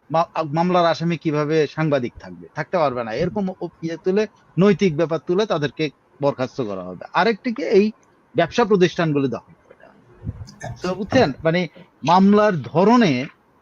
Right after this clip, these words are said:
খুব ডেঞ্জারাসলি এই জিনিসগুলো প্রতীয়মান হচ্ছে যে এখন যেসব মামলাই হচ্ছে, সেই মামলাগুলোর একটা লক্ষ্য আছে। সেই লক্ষ্যগুলি তারা either রাজনৈতিক, রাজনৈতিক হলে একটা ঢালাও রাজনৈতিক,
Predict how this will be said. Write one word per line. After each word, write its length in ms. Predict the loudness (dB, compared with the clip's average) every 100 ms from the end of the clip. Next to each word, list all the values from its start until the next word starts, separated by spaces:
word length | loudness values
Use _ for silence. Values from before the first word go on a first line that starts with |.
| _
খুব 200 | -2 2
ডেঞ্জারাসলি 880 | 4 4 4 4 2 0 0 0 0 -10 -20 _
এই 160 | 2 2
জিনিসগুলো 540 | 2 -2 -4 -2 -2
প্রতীয়মান 560 | 0 0 2 2 2 0
হচ্ছে 320 | -2 -2 -2
যে 260 | 2 2 0 -4
এখন 520 | -6 0 2 2 -2 -8 _ _ _ -4
যেসব 300 | -2 0 0
মামলাই 480 | 0 0 2 2 2
হচ্ছে, 320 | -2 -6 -10
সেই 180 | -6 -4
মামলাগুলোর 600 | 0 0 0 -2 -2 -4
একটা 200 | -6 -2
লক্ষ্য 360 | 0 -2 -4 -6
আছে। 280 | -6 -16 -20 _ _ _ -10
সেই 160 | -4
লক্ষ্যগুলি 560 | 0 -2 -2 -2 -2 -4
তারা 340 | -2 0 0 -4 _ _ _ _ _ -4
either 240 | 0 2
রাজনৈতিক, 580 | 2 2 2 0 0 -6 -8 _ _ _
রাজনৈতিক 500 | -2 0 0 -2 -2
হলে 120 | 0
একটা 360 | 0 0 0 0
ঢালাও 380 | 0 2 2 4
রাজনৈতিক, 520 | 2 0 -4 -4 -8